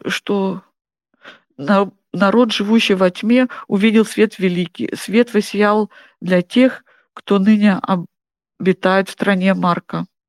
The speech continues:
мрака. И, а,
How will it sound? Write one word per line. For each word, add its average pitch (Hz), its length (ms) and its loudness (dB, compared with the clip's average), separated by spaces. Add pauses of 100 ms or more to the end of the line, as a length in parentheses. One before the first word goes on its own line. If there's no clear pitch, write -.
(640)
мрака. 180 560 -2 (500)
И, 202 360 0 (580)
а, 196 580 -2